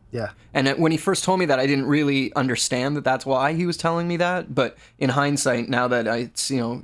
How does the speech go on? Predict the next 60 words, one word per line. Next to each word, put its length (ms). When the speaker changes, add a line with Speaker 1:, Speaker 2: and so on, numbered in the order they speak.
Speaker 2:
seventeen 520
years 220
later, 420
it, 140
it 120
was 140
some 160
of 60
the 80
best 180
stuff 160
I 80
did 240
was 140
all 160
those 260
films 580
where, 380
uh, 300
I 80
didn't 300
really 260
know 140
what 100
I 60
was 100
doing 300
and 80
I 20
was 140
in 180
over 220
my 140
head. 420
But 120
then 200
when 140
I 100
was 140
on 180
the 60
clock 400
with 120
a 40
client, 580
I 100
wasn't 360
in 160
over 200
my 140
head 240
because 240
I'd 160
been 220
through 160
those 200
experiences 720
in 160
a 60
less 480